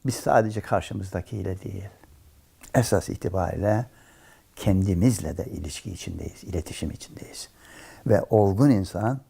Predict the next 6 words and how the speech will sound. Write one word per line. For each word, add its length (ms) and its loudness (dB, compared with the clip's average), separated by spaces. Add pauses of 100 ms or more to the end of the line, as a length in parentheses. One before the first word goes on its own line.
(540)
gelişmiş 600 2
insan, 440 -10
arif 440 2
insan 460 2 (1400)
kendiyle 640 4
iletişimini 840 -4